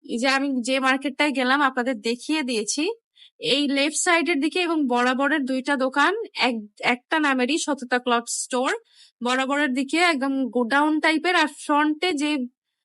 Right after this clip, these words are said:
ওনাদের শোরুমটা, আহ, শোরুমই এটা, এটার মধ্যে একদম রেডিমেড ড্রেসগুলি থাকে। বাইরে এরকম দেখাই যাচ্ছে, মনে হচ্ছে হাজারটা হবে এখানে ওড়নার কালেকশন। এবং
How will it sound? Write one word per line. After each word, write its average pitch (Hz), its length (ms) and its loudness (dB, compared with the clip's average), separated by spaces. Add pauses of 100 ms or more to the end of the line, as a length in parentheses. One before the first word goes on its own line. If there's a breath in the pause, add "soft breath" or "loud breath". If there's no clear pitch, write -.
(140)
ওনাদের 254 340 0
শোরুমটা, 277 600 0 (180)
আহ, 254 220 -4
শোরুমই 359 540 0
এটা, 269 260 2 (120)
এটার 262 240 0
মধ্যে 247 280 -2
একদম 262 280 -2
রেডিমেড 247 360 0
ড্রেসগুলি 233 480 -2
থাকে। 254 320 -2
বাইরে 240 400 2
এরকম 254 240 -2 (200)
দেখাই 220 400 0
যাচ্ছে, 254 380 -2 (480 loud breath)
মনে 247 160 -2
হচ্ছে 269 260 -4
হাজারটা 254 760 0
হবে 285 320 2
এখানে 277 300 0 (480)
ওড়নার 262 420 2
কালেকশন। 277 500 0 (840)
এবং 233 200 -2